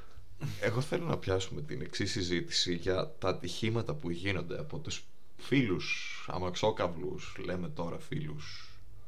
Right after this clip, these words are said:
οι οποίοι πάνε σε καλές περιοχές, καλή τύχη, λιμανάκια, Ολυμπιακό χωριό, κάνουν κόντρες,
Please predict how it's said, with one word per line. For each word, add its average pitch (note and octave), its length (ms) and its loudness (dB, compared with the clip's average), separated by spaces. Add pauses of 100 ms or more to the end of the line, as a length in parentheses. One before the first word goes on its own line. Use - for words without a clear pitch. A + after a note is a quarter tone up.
(120)
οι G#2+ 100 0
οποίοι C3+ 220 4
πάνε A2 560 10 (260)
σε - 160 -4
καλές A2 280 8
περιοχές, G2 380 4
καλή F#2 360 2
τύχη, F2+ 320 -2
λιμανάκια, F2 1120 2
Ολυμπιακό F#2 420 4
χωριό, E2 680 2
κάνουν F2 320 0
κόντρες, E2+ 720 2